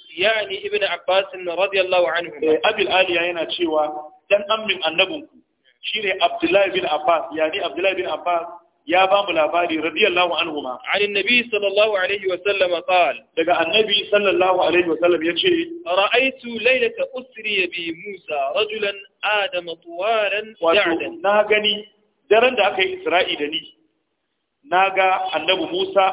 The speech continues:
Speaker 2: alaihi salam, rajulan Adam, mutum ne wanda yake mai jan fata, duwalan, dogo, ja'adan, wanda yake mai,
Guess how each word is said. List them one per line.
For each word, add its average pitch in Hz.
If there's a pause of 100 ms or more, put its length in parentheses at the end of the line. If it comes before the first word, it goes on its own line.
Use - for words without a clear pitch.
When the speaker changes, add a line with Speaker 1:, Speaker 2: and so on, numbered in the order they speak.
Speaker 2:
alaihi 160
salam, 147 (520)
rajulan 196
Adam, 160
mutum 185
ne 185
wanda 170
yake 170
mai 151
jan 180
fata, 185 (880)
duwalan, 180
dogo, 392 (480)
ja'adan, 190 (960)
wanda 160
yake 196 (480)
mai, 165